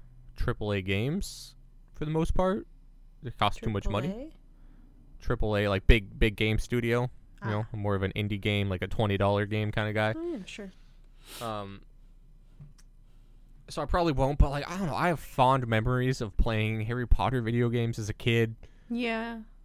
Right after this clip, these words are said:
Speaker 1: And, like, there's something very tempting, but at the same time, I know, like, a lot of people, you know, they've said, like, "It's okay to watch the films again," or
Speaker 2: Yeah.
Speaker 1: something, 'cause, like, she, she's not gonna be getting that much money from it, I guess.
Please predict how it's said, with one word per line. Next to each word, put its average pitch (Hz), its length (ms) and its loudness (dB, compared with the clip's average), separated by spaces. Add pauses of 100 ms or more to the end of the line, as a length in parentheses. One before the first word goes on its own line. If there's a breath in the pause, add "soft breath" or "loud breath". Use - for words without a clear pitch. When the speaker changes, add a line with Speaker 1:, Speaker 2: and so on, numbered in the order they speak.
(180)
Speaker 1:
And, 107 360 -4 (140)
like, 107 180 -6
there's 107 200 -4
something 117 520 2
very 107 340 4
tempting, 127 600 -2
but 110 100 4
at 101 140 4
the 104 60 -4
same 113 260 2
time, 110 380 2
I 107 140 2
know, 104 240 4
like, 95 540 -2
a 107 80 0
lot 117 180 8
of 107 80 4
people, 117 300 2
you 117 100 2
know, 104 80 2
they've 101 140 0
said, 117 140 0
like, 104 180 0
"It's 131 160 -2
okay 151 300 2
to 127 160 -4
watch 113 440 -2
the 104 80 -2
films 101 400 -2
again," - 400 -6 (480)
or 113 160 -6
Speaker 2:
Yeah. 104 40 -4
Speaker 1:
something, 104 500 -4 (100)
'cause, 98 340 -4
like, 98 280 -6 (280)
she, - 220 -14 (120)
she's 113 200 -12
not 98 140 -2
gonna 104 100 -6
be 98 60 -6
getting 95 240 -4
that 95 160 -2
much - 260 -10
money 92 380 -4
from 95 240 -2
it, 98 160 -4 (180)
I - 80 -6
guess. 95 400 -4